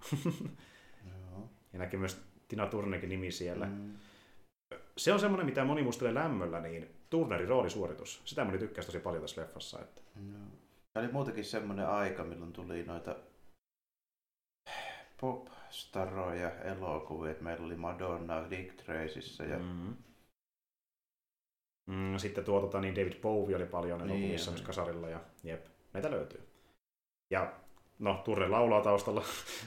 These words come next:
Speaker 1: Ja tietenkin tässä myös ku-, kuullaan se kuuluisa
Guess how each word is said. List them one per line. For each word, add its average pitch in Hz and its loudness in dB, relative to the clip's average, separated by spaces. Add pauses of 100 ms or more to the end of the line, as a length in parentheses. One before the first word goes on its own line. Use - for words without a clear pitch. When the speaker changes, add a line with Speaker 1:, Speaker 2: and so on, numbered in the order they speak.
(1300)
Speaker 1:
Ja 90 0
tietenkin 98 6
tässä 95 4
myös 95 0
ku-, 98 -2
kuullaan 98 2
se 95 -2
kuuluisa 92 2